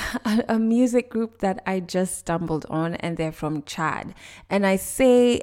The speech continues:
I think they're a group because they sing mostly in French. <laughs> And I, I, I think it's, it's either,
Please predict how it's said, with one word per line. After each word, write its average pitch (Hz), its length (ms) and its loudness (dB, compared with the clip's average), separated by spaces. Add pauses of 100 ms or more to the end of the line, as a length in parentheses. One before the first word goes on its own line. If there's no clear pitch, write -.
(120)
I 185 140 2
think 311 420 4
they're 175 260 4
a 156 60 2
group 160 400 -2
because 170 460 -2
they 165 160 0
sing 190 440 -2
mostly 185 580 -2
in 156 360 -4
French. - 1000 -6 (500)
<laughs> - 0 - (760)
And 240 200 6
I, 214 180 2
I, 196 240 0
I 196 100 0
think 247 280 0
it's, - 280 -6
it's - 240 -4
either, 262 500 4